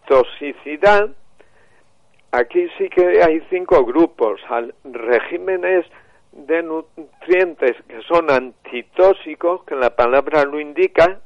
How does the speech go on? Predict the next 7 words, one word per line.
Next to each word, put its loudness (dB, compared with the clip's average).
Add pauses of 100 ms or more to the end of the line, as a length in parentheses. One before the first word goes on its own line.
(300)
toxicidad 0 (140)
cero -2
coma -2
cero, -2 (720)
atóxicos, 2 (380)
lo -2
mismo, -6